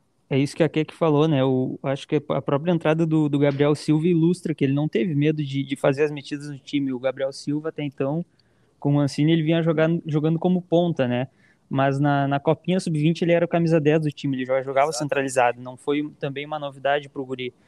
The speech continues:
Speaker 1: Ah, e ele colocou o Gabriel Silva, ele falou que gostou.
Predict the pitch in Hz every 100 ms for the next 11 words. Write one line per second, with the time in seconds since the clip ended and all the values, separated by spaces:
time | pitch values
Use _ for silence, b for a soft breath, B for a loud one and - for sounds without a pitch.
0 | b b - 139 135 131 131 143 147 -
1 | 190 190 180 180 160 160 147 160 165 151
2 | - 147 156 - 151 151 - 151 160 165